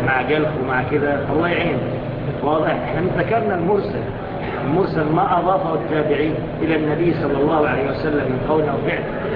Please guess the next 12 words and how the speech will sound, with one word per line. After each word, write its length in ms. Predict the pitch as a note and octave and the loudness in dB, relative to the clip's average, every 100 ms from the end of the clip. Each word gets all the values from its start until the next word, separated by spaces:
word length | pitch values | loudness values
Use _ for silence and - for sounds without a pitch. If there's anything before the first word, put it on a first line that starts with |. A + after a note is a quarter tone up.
| - - - - - - - | -4 -4 -6 -6 -4 -2 0
ما 220 | F#3 - | 2 2
أضافه 380 | F3+ F#3+ F#3+ F3+ G3 - - | 2 0 0 0 -2 -2 -4
التابعي، 580 | C#3+ C3 A#2 - C3+ D3 | -2 -2 -2 -2 -2 2
أي 120 | D3+ | 2
نسبه 400 | F#3 - C3+ C3+ | 2 0 -2 -2
التابعي 420 | - F3 F#3+ F#3 F3 | -2 0 0 -2 -2
إلى 100 | E3 | -2
النبي 300 | D#3 D3+ D#3+ | 0 0 0
صلى 80 | |
الله 100 | B2+ | -2
عليه 40 | C3 | -4
وسلم 280 | - - | -6 -6